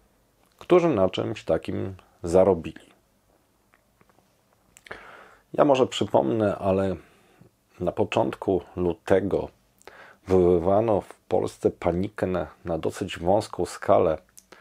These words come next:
na takich specjalistycznych produktach, jak na przykład płyn Lugola, który rzekomo miał pomagać ludziom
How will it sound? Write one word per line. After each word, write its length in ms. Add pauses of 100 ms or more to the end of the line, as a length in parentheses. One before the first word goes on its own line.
(320)
na 60
takich 260
specjalistycznych 1040 (420)
produktach, 680
jak 200
na 100
przykład 460
płyn 420
Lugola, 500 (920)
który 300
rzekomo 540
miał 460 (640)
pomagać 680 (1900)
ludziom 560